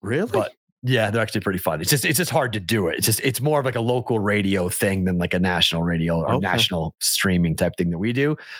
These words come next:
Speaker 2: But, like, it could be interesting. We, we could play games like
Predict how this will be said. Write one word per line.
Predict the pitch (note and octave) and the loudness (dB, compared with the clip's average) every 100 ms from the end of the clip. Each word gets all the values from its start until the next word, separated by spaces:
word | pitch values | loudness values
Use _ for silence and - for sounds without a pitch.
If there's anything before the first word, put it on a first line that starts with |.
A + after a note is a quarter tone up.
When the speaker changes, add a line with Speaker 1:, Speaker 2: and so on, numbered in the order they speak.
| - - _ | -18 -20 _
Speaker 2:
But, | B2+ C3 | -4 -2
like, | A#2+ A2+ G2 - - - _ _ _ _ _ _ - | 0 0 -2 -6 -16 -20 _ _ _ _ _ _ -4
it | |
could | C3+ D3+ | 0 0
be | A#2+ A#2+ | 2 0
interesting. | B2 B2 - A2+ G#2+ G2+ F#2+ | 2 0 0 0 2 0 0
We, | A2+ | 0
we | A#2 A2+ | 0 0
could | A#2 | 0
play | - A#2 | 0 0
games | G#2+ A2 G#2+ G2 F#2 E2+ A2 | 0 0 2 2 4 2 2
like | G2+ F#2+ - | 2 0 -4